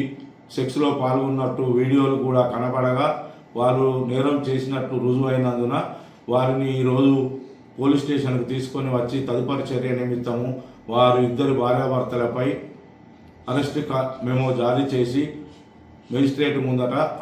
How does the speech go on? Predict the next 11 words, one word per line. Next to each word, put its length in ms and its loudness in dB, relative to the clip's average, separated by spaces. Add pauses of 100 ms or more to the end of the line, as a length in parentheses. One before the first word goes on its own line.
ఆధారపరచబడుచున్నది. 1080 -4 (1700)
ఇక 160 0 (140)
నుండి 260 4 (560)
ఎవరైనా 480 4 (520)
ప్రజలు 500 6
కానీ 340 2
యువకులు 500 2
కానీ 280 2 (440)
ఈ 100 2 (140)
Instagram-లలో 920 4 (580)
ఇటువంటి 500 2